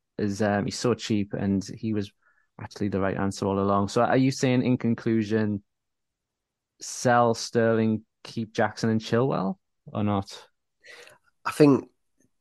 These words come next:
Speaker 2: I would definitely sell Sterling. So Sterling is a hundred percent a sell for me. Jackson, only if you're convinced there's another option.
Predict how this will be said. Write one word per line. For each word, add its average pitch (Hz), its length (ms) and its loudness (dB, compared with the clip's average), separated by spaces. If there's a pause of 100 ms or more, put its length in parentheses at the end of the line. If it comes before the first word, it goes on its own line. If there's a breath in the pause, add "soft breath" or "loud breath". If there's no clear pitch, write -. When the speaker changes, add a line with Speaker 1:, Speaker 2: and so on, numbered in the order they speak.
(120)
Speaker 2:
I 127 80 4
would 123 160 2
definitely 147 460 10
sell 123 260 10
Sterling. 110 540 4
So - 120 -8
Sterling 117 460 8
is - 440 -2
a - 60 -4
hundred 107 380 0
percent 104 360 -2
a 92 40 -8
sell 101 280 0
for - 140 -8
me. 98 300 -2 (500 soft breath)
Jackson, 120 800 4 (260)
only 120 560 6
if 104 420 -4
you're 110 120 0
convinced 101 800 -6
there's 104 380 -2
another 101 420 0
option. 110 520 -2